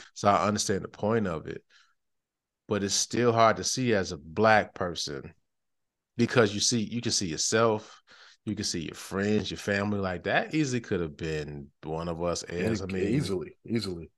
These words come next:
Speaker 1: and, and because they, you know, I don't even know, I don't even know what Tyree did. I don't even, you know, in terms of, like, his profession, none of that stuff, none of it really mattered. It's like,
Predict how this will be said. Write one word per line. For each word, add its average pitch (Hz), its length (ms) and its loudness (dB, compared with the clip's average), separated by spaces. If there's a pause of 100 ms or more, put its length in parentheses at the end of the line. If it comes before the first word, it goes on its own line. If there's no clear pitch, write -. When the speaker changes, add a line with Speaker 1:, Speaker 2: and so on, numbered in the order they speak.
Speaker 1:
and, 101 140 0
and 107 220 -2
because 107 580 -2
they, 101 120 -2
you 110 120 -6
know, - 160 -8
I 101 60 0
don't 123 140 4
even 107 100 -2
know, 101 120 2
I 101 100 -2
don't 131 140 8
even 117 100 2
know 104 100 4
what 92 200 0
Tyree 82 540 -2
did. 107 520 2
I 90 60 0
don't 117 140 4
even, 101 180 -2
you 98 160 -2
know, 143 140 4
in 113 160 0
terms 110 240 2
of, 98 40 0
like, 87 160 0
his 98 120 -4
profession, 101 720 -2 (560)
none 123 300 8
of 113 60 6
that 101 140 6
stuff, 87 160 -4
none 117 200 2
of 104 80 -4
it 92 160 -4
really 107 240 2
mattered. 92 340 -2
It's 92 140 -6
like, 80 320 -2